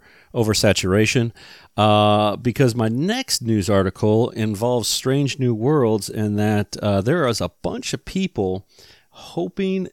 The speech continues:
and hoping and hoping and hoping that, uh, they bring T'Pol in from Enterprise for a little cameo for Strange New Worlds, 'cause technically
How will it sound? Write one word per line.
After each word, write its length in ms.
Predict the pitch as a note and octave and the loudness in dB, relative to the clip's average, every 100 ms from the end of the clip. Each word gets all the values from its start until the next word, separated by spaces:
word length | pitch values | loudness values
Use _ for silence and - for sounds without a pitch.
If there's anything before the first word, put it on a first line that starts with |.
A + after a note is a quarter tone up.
| - | -10
and 200 | A#2+ G2 | -10 -8
hoping 460 | - E3 F3 E3 A#2 | -6 -4 -2 -2 -2
and 120 | G2 | -4
hoping 380 | D#3 D#3 C3+ A2 | -6 -2 0 0
and 140 | G2 | -2
hoping 480 | D#3+ G3 G2 F2+ G2 - - _ - | -2 -2 -2 -2 -4 -12 -20 _ -6
that, 500 | G#2+ A2 G#2+ G#2 A#2 | 0 4 2 2 2
uh, 240 | A2+ G#2+ - | 2 2 -2
they 520 | - - G2+ A2+ D3 | -10 -12 0 4 4
bring 400 | C#3 D3 D3 C3+ | 2 2 2 0
T'Pol 760 | - A2 - F#3 F#3+ F3+ B2+ | 0 -4 2 4 6 6 4
in 300 | G2+ F#2 G2 | 2 2 0
from 240 | - G2 G2 | -2 -4 0
Enterprise 880 | F3 G#3 - F2 E2+ E2 F2 - - - - - | 0 0 2 4 4 4 2 -2 -10 -18 -20 -18
for 420 | - G#2+ G#2 G2+ | -2 2 4 4
a 80 | G#2 | 4
little 280 | G#2+ G#2 | 4 2
cameo 640 | - - D#3+ D#3+ A2 F2 F2 | 0 0 2 4 4 4 2
for 120 | - | -2
Strange 400 | - A2 F#2+ E2+ | -4 -2 -4 -4
New 80 | F#2+ | -4
Worlds, 380 | G#2 G#2 D#2+ - | 0 0 -2 -4
'cause 240 | G2 E2+ | -6 -6
technically 720 | - - - F3+ - G3 F#3+ | -4 -4 -4 -4 -2 -4 -4